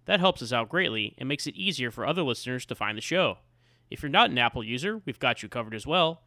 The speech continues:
You can find our shows on Stitcher, TuneIn, Spreaker, SoundCloud, Windows Phone, and of course, you can stream and download the M P three file from our website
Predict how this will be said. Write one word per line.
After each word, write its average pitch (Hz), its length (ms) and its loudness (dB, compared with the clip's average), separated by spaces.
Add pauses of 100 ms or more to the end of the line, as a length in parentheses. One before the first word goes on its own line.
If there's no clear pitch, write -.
(240)
You 131 120 -6
can 139 80 -4
find 214 240 2
our 175 80 4
shows 190 260 0
on 165 140 0
Stitcher, - 420 -2 (160)
TuneIn, 135 400 -2 (100)
Spreaker, - 420 -6 (260)
SoundCloud, 135 500 0 (220)
Windows 202 340 2
Phone, 165 400 2
and 131 140 0
of 127 120 0
course, 208 320 2 (240)
you 127 80 -6
can 117 140 -6
stream 208 400 2
and 202 160 6
download 196 320 4
the 143 120 0
M 165 80 0
P 185 80 -4
three 202 200 -4
file 139 380 4
from 127 200 -6
our 160 80 2
website 127 520 2